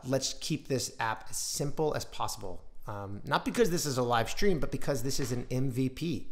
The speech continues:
This is version one. So whether I'm doing this live or not,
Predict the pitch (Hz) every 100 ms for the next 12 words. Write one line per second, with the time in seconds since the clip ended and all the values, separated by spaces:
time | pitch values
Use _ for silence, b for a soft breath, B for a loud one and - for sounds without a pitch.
0 | - 131 131 104 127 139 135 120 135 127
1 | - B B B - 139 123 127 135 131
2 | - 120 117 131 135 127 120 120 131 143
3 | 139 135 117 123 117 110 113 139 110